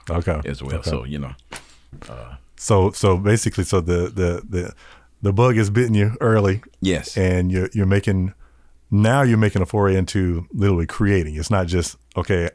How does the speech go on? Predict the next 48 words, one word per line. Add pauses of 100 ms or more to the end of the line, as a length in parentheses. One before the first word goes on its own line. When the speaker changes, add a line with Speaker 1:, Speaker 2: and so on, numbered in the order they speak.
Speaker 1:
out
of
necessity,
I
gotta
learn
how
to
play
Speaker 2:
Exactly.
Speaker 1:
to
support
this
artistry (420)
thing."
But
now
it's
becoming, (420)
"Okay,
I'm
stepping
into
my
own. (260)
Speaker 2:
Exactly.
Speaker 1:
I've
got
a
gift."
So
you
realized
that
you
had
a
gift (440)
and
you
started
moving
with
that.
How
important
is
that?